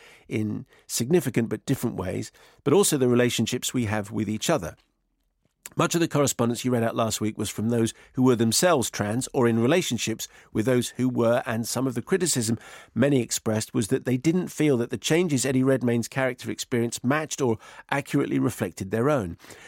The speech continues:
Although I'm unable to offer any insight on this, I would like to say that in my own position,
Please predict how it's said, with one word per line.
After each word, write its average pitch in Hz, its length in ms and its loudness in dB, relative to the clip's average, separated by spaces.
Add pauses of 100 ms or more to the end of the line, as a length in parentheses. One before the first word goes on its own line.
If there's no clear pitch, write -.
(120)
Although 208 220 4
I'm 196 160 0
unable 170 380 2
to 143 140 2
offer 135 180 0
any 135 260 0
insight 120 400 0
on 123 140 0
this, 156 260 0
I 139 60 0
would 165 240 0
like 143 200 -2
to 123 80 -10
say 120 220 0
that 113 140 -4
in 117 100 -2
my 120 180 2
own 185 140 0
position, 107 460 -6